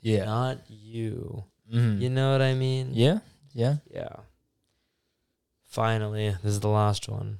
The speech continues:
Speaker 1: Mm-hmm.
Speaker 2: And I think we can all agree.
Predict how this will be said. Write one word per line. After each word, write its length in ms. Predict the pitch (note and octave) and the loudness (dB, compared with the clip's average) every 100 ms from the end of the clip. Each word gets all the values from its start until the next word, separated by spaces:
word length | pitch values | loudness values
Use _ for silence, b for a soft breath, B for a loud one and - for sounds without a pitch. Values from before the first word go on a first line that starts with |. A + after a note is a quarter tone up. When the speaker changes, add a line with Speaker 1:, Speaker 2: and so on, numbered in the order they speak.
| - | -6
Speaker 1:
Mm-hmm. 260 | A2 G2 G2+ - | -2 -2 -6 -2
Speaker 2:
And 120 | A#2+ | 2
I 80 | A2 | 2
think 240 | G#2+ G#2 G2 | 2 -4 -6
we 80 | G2 | -8
can 320 | G2+ G2 G2 _ _ _ _ | -10 -10 -14 _ _ _ _
all 280 | - C#3+ B2 | 4 6 6
agree. 400 | A2 G2 G#2 G#2+ | 2 0 -2 -4